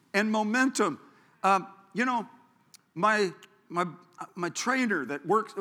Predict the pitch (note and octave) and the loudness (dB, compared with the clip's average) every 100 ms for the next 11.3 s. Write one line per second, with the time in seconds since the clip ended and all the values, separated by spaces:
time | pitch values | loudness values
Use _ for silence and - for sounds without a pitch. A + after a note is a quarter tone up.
0 | F#3+ F3 G3+ A3+ G#3 G3+ E3+ D#3 D#3 D3+ | -4 -2 0 0 2 2 2 -4 -6 -6
1 | D3+ B2 A2+ - _ _ _ _ _ _ | -6 -8 -12 -14 _ _ _ _ _ _
2 | _ _ - _ - - D3 - F3+ F3+ | _ _ -20 _ -20 -20 -18 4 4 6
3 | F#3 - A#3+ B3 A3 F3 E3+ F3 F3 E3 | 2 0 0 0 0 -4 -2 -2 0 -2
4 | - E3 D#3+ E3 A#3 A#3 G#3 - D3+ - | -8 -4 -2 0 0 0 -2 -4 -4 -4
5 | - G#3 A3+ C4 - D#3+ D#3 C3 G#3 A3 | -6 -2 -2 -2 -6 -4 -2 2 2 4
6 | G#3+ G#3+ E3+ D3+ - F#3+ F#3 D3+ C3 B2+ | 2 -4 -6 -8 -6 -6 -4 -4 -4 -6
7 | A2+ G2 - _ _ _ _ _ _ _ | -8 -12 -20 _ _ _ _ _ _ _
8 | _ _ _ - E3+ D3 A#3+ A#3+ A3 - | _ _ _ -6 -4 -4 -4 -2 -2 -4
9 | - F#3 D3 - - F#3+ A#3 G#3+ F#3 C#3+ | -2 -2 -2 -8 -8 0 0 0 -4 -6
10 | D3+ - E3+ D#3 - C3 C3 B2 A#2+ G2 | -8 -8 -6 -6 -8 -6 -6 -6 -8 -10
11 | - - | -14 -14